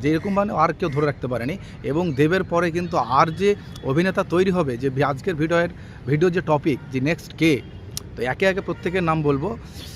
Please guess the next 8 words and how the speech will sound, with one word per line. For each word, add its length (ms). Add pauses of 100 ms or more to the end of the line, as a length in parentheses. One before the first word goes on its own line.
(180)
এবং 300 (140)
দেবদা 400
তার 140
ভালোবাসা, 600
তার 180
কাজ, 280 (180)
তার 100
সব 180